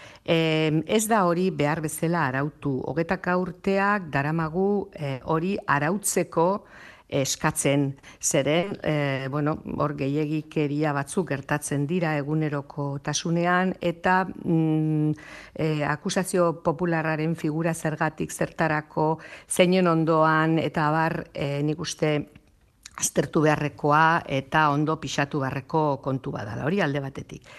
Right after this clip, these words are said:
Beste alde batetik, eh, ni harritzen nauena, edo pixka bat, eh, mm, ba, bai, harritu egiten nauena da, eh, fiskalak batez ere,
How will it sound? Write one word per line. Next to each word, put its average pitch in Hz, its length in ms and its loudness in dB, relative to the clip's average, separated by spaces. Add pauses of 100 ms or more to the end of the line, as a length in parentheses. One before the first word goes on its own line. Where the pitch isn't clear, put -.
(560)
Beste 254 240 6
alde 262 140 4
batetik, 247 640 0
eh, 160 260 4
ni 196 480 4
harritzen 202 800 2
nauena, 160 640 2
edo 139 240 -2
pixka - 300 -2
bat, 175 320 2
eh, 143 500 4
mm, 127 840 0
ba, 143 200 2
bai, 143 260 -2
harritu 156 500 -4
egiten 170 220 -2
nauena 175 260 0
da, 202 260 2
eh, 156 460 0
fiskalak - 1120 -2
batez 165 380 0
ere, 175 240 0